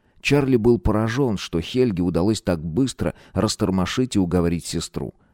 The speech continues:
Она все время без остановки что-то говорила Марии, пока сестра не поднялась и не начала собирать ему в поход теплую удобную одежду и какую-то еду. Хелли все продолжала ходить за ней. И все говорила,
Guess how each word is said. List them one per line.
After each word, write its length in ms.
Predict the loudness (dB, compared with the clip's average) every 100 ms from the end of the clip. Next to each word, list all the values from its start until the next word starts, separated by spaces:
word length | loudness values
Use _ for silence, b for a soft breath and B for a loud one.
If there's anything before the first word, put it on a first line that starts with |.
| b b
Она 280 | -2 0 -2
все 220 | 0 0
время 360 | 2 0 -2
без 200 | -4 -4
остановки 560 | -4 -2 0 0 -2 -4
что-то 380 | -4 -2 -2 -2
говорила 460 | -2 -2 -2 -2
Марии, 480 | -2 0 2 0 0 B B
пока 240 | -4 -2
сестра 400 | -2 -4 -2 -2
не 140 | -2 -2
поднялась 580 | -4 -2 0 0 -2 -2
и 40 |
не 120 | -2
начала 420 | -2 -4 -2 -2
собирать 600 | -2 -2 0 0 0 -2
ему 180 | -6 -6
в 100 | -6
поход 460 | -6 -4 -2 -2 0
теплую 460 | 2 2 2 -2
удобную 440 | 0 -2 -2 -2 -2
одежду 480 | -2 -2 0 0 B B B
и 100 | -2
какую-то 520 | -2 0 0 2 0
еду. 440 | -2 -2 -4 -10 b b b b
Хелли 460 | -6 0 2 2 -2
все 300 | -4 -2 0
продолжала 680 | 0 0 0 0 0 0 0
ходить 500 | 0 -2 -2 -4 -4
за 200 | -6 -4
ней. 300 | -8 -10 -14 b b _
И 140 | -2 -2
все 240 | 2 2
говорила, 760 | 4 4 6 6 6 4 0